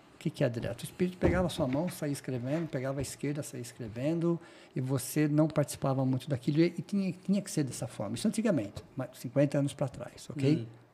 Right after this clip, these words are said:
Speaker 1: Cinquenta anos pra trás. Porque tinha que mostrar que o médium não tinha nada a ver com aquilo.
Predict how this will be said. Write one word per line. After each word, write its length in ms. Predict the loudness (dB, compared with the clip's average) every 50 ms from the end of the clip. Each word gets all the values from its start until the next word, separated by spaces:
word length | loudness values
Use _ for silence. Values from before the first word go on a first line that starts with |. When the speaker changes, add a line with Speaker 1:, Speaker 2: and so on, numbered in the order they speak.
| _ -20 -20 -20 -20 -20 -20 -18
Speaker 1:
Cinquenta 420 | -16 -6 -2 -2 -2 0 0 -2
anos 120 | -2 -2
pra 120 | -2 -4 -4
trás. 320 | -4 -6 -10 -12 -12 -16 -18 -20 -20 -20 -18 -18 -16 -16 -16 -18 -18 -20 _
Porque 300 | _ 4 6 8 6 6
tinha 200 | 4 6 2 0
que 140 | 2 2 2
mostrar 440 | 4 4 2 2 0 0 0 2 0
que 120 | 0 -2 -2
o 40 | 0
médium 360 | 2 4 4 4 4 2 0
não 80 | 0
tinha 160 | 0 2 2 2
nada 200 | 2 2 2 0
a 20 |
ver 100 | -2 -2
com 120 | -2 -2
aquilo. 260 | -4 -4 -4 -8 -12